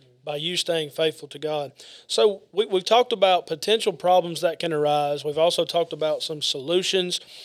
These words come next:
Hopefully these are things that, that will help those of you who are listening today, uh, to get through those difficult times. But now let's go to the Word of God and,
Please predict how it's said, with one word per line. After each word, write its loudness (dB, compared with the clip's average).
Hopefully 0
these 0
are -6
things 0
that, -6
that -4
will -6
help 0
those -2
of -8
you 0
who -4
are -4
listening -2
today, -2
uh, 0
to -8
get -6
through 0
those 0
difficult -6
times. -4
But -8
now 2
let's 6
go 2
to 0
the -4
Word 2
of -16
God -2
and, -10